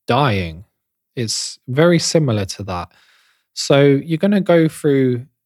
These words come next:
different emotions and a process where at first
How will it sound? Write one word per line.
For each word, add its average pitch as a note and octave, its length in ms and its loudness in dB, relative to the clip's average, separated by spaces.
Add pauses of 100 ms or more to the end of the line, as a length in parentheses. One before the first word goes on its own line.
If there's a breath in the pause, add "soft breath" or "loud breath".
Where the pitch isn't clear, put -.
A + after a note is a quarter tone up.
(200)
different B2+ 340 -2
emotions A2+ 920 -6 (240)
and G2 500 -8 (580)
a A#2+ 60 -4
process C#3 1040 0
where A2+ 540 0 (1500 soft breath)
at B2 180 -2
first - 680 0